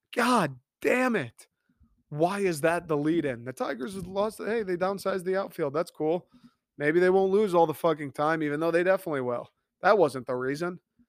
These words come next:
God damn it. It'd be cool to have a fun baseball team over the summer,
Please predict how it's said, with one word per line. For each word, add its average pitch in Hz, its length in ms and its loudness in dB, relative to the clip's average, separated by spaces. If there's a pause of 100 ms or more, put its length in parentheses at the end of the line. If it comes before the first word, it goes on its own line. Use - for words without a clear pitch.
(240)
God 220 440 -4
damn 180 300 -4
it. - 240 -14 (300)
It'd 233 80 -8
be 247 100 -4
cool 240 240 0
to 165 80 -2
have 135 140 0
a 123 60 -12
fun 127 220 -6
baseball 127 360 -4
team 131 260 -4
over 120 160 -6
the 117 100 -8
summer, - 380 -10